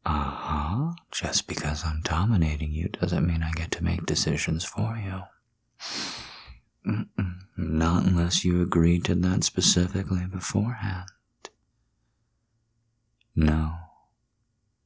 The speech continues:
Just because I control you, just because I have you, it doesn't mean I get to do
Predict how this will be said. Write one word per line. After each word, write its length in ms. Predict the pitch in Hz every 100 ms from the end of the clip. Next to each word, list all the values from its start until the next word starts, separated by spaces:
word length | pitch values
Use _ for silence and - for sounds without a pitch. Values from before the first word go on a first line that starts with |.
| -
Just 240 | 76 69 -
because 340 | - 80 76
I 140 | 73
control 480 | - 73 73 92 110
you, 320 | 120 80 85 87 _ _ _ _ _ _ 127
just 220 | 151 -
because 320 | - 73 73
I 80 | 73
have 380 | 76 90 98 90
you, 300 | 78 87 95 _ _ - - - - _ _ _ _
it 160 | - -
doesn't 360 | 80 78 - 82
mean 160 | 78
I 120 | 76 76
get 220 | 80 80
to 80 | 80
do 340 | 80 78 -